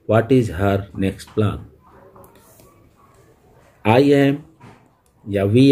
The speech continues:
are planning to visit शिरडी टेम्पल, हम लोग शिरडी टेम्पल देखने जाने वाले हैं। I am, we are also going to Trambakeshwar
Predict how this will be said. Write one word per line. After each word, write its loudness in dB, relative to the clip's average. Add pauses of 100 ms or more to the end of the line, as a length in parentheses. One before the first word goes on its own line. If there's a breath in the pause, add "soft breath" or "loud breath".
(100)
are -2 (420)
planning -2 (100)
to -4
visit 2 (500 soft breath)
शिरडी 2
टेम्पल, -4 (100)
हम -2
लोग 0
शिरडी 0
टेम्पल -6
देखने -4
जाने -6
वाले -10
हैं। -12 (140)
I 4 (180)
am, 0 (800 loud breath)
we 4 (140)
are 0 (580)
also 0 (100)
going 4
to 0 (280)
Trambakeshwar -4